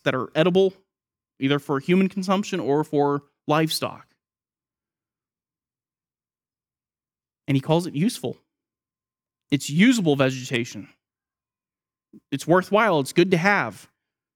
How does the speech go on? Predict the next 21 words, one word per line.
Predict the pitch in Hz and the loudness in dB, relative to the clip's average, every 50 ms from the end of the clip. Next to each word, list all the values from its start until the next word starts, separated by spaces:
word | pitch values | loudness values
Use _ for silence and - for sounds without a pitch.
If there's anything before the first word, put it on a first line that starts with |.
| _ _ _ _ _ _ _ _ _ _ _ _ _ _ _ _ _ _ _ _ _ _ _ _ _ _ _ _ _ _ _ _ _ _ _ _ _ _ _ _ _ _ _ _ _ _ _ _ _ _ _ _ _ _ _ _ _ _ _ _ _ _ _ - | _ _ _ _ _ _ _ _ _ _ _ _ _ _ _ _ _ _ _ _ _ _ _ _ _ _ _ _ _ _ _ _ _ _ _ _ _ _ _ _ _ _ _ _ _ _ _ _ _ _ _ _ _ _ _ _ _ _ _ _ _ _ _ 2
Notice | 147 160 175 180 175 180 | 4 4 4 4 2 2
in | 175 156 143 139 - | 2 2 2 0 -4
the | 143 147 | -2 0
rest | 156 175 190 - | 2 2 0 0
of | 156 | -2
verse | 147 143 - | -2 -2 0
seven, | 151 135 135 139 | -2 0 2 0
"is | 135 131 135 | 0 0 2
useful | 147 160 - - 185 160 | 2 0 0 0 -4 -6
to | - 151 | -6 -4
those | 131 127 135 147 160 165 160 | 0 2 2 2 2 0 -2
for | - 143 139 | -4 -8 -10
whose | 139 - 170 160 175 165 | -4 0 0 2 2 0
sake | - - 156 143 147 143 - | -2 -2 0 0 -2 -2 -4
it | - 131 | -6 -6
is | 135 127 - | -6 -2 -2
also | 120 143 147 - - 139 | -2 -2 -2 -4 -8 -10
tilled." | - - - 185 160 127 | -6 -4 -2 -2 -2 0
You | 127 127 | 0 0
might | 135 143 139 | 0 0 -2
say, | - 156 143 139 139 139 | -2 0 0 0 0 -2